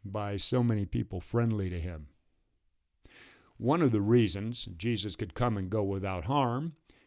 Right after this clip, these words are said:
was that Abner and his group had been so successful gaining support for the kingdom throughout Ju-, Judea,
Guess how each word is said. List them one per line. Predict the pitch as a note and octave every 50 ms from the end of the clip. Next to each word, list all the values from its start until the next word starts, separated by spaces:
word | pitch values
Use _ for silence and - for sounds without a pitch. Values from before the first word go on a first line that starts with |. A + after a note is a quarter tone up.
| _
was | - G#2+ A2 A2 G2+ F#2
that | A#2+ A2+ A2
Abner | B2 C3 C#3 C#3 A#2 A#2 A2+ G#2+ G2
and | G2 F#2 E2+
his | G2 C3 C#3+ A#2 G2
group | F2+ F#2 F2+ F2 E2 F2 - - - - -
had | G2 G2+ G2 F2+
been | F#2 G2+ F#2+ E2+
so | - - A2+ G#2+
successful | G2 - - F2+ - - - - C3+ B2+ - - - G2+ F#2
gaining | F#2+ G2+ G#2+ G#2 G2+ G2 F#2
support | F2 - - F#2+ - - A2+ A2+ G#2+ - -
for | - G2+ F2+
the | F2+ E2+
kingdom | - - C#3 C#3 A#2+ F#2 F2 E2 F2 E2 - _ - -
throughout | - G#2 G2+ G#2+ G#2+ G#2 G2+ F#2
Ju-, | F2+ F#2 E2+ E2+ F#2 G#2 - _ _ _ - F2+
Judea, | F2 G#2+ G2+ F2+ F2+ G#2 A2 A2+ A2 G2 F2 D#2+ C#2